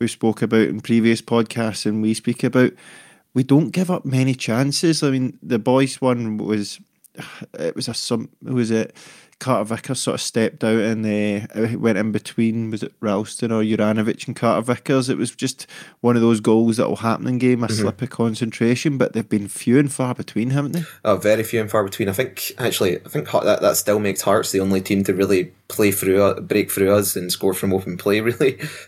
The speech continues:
Speaker 2: Uh, I think the, the goal, the, uh, the, the, a goal that's not a cross ball, I mean, um, 'cause that's twice they've played through us in both games and got the goal, and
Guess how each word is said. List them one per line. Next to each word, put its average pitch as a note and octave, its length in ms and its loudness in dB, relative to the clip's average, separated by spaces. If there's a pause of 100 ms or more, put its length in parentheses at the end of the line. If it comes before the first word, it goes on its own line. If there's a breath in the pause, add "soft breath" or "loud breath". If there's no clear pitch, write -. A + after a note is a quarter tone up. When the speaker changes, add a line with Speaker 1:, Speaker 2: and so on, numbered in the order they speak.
Speaker 2:
Uh, F#2 140 2
I F2 60 2
think - 340 -4
the, F#2+ 260 2
the G2+ 80 -2
goal, G2+ 280 2
the, F#2 140 -2 (440)
uh, B1+ 260 0
the, F#2 320 0
the, G#2 160 4
a A#2+ 40 2
goal A2 180 0
that's G2 180 -2
not G2+ 140 0
a - 100 -8
cross F#2+ 180 0
ball, G2+ 260 2
I G2+ 60 2
mean, G2+ 220 -2 (320 loud breath)
um, F#2+ 300 2
'cause G2 160 -6
that's - 160 0
twice G2+ 300 0
they've G2 160 0
played F#3+ 180 0
through G2 260 4
us F#2+ 140 2
in F#2 140 0
both F#2 220 0
games F#2+ 420 2
and F2+ 360 -2
got F#2 140 2
the - 80 -2
goal, F#2+ 300 2
and - 180 -2